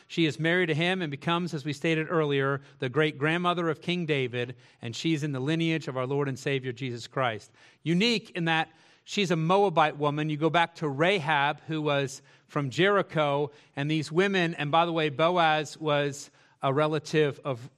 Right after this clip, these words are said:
Rahab and would have known that story. And so you see these women woven into the fabric of Christ's line on earth. And all of that, though, flows from a life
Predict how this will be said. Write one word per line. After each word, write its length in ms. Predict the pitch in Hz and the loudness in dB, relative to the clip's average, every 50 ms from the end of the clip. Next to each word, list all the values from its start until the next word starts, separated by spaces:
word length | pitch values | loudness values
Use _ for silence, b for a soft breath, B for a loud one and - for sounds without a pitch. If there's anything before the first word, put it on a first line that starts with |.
| _ - | _ -6
Rahab 540 | 143 156 165 180 165 160 156 151 151 156 147 | -2 0 2 2 2 2 2 2 2 0 -2
and 80 | 143 | -4
would 80 | 143 139 | -6 -6
have 100 | 131 131 | -6 -4
known 280 | 139 147 147 156 156 151 | -4 -2 -2 -2 0 -2
that 180 | 147 143 131 | -2 -2 -4
story. 500 | - - 175 160 156 156 151 151 143 139 - B B B B B | -6 -6 -2 2 2 4 4 2 0 -2 -6 B B B B B
And 140 | 143 147 139 | -4 -4 -2
so 100 | - 160 | 0 -2
you 200 | 156 165 190 180 | 0 0 0 -2
see 280 | - - - 214 202 190 | -2 -4 -2 -2 0 0
these 260 | 185 190 180 - - | 0 0 -2 0 0
women 340 | 180 185 175 175 165 160 156 | 0 2 2 2 0 0 2
woven 340 | 160 175 180 170 185 180 | 2 2 2 2 0 -2
into 200 | 180 175 - - | -2 -4 -4 -4
the 80 | 156 156 | -6 -6
fabric 540 | - - 175 165 165 175 160 180 165 - - | -4 0 0 2 2 2 0 -2 -6 -6 -8
of 160 | 151 - - | -14 -14 -12
Christ's 460 | - - 180 185 196 196 - - - | -4 0 2 2 2 2 -2 -6 -4
line 380 | 165 156 151 147 147 151 151 147 | -2 0 2 2 2 0 -2 -2
on 180 | 139 139 139 139 | -4 -4 -2 0
earth. 420 | 180 180 170 156 143 139 - - - b b b b b b b b | 2 2 2 2 2 0 -4 -10 -18 b b b b b b b b
And 120 | 131 143 | -2 2
all 220 | 170 196 226 240 233 | 4 4 4 4 2
of 80 | 190 | 2
that, 240 | 190 180 170 147 151 | 2 2 2 0 -2
though, 180 | 165 160 160 156 | -2 -2 -2 -2
flows 560 | - - 180 185 185 190 185 185 175 170 - | -4 -2 0 2 2 4 4 2 0 -2 -4
from 180 | - 170 156 147 | -6 -6 -4 -2
a 60 | 139 | -2
life 580 | 139 151 160 165 151 143 131 - - - - | 2 2 2 2 2 -2 -6 -12 -16 -20 -20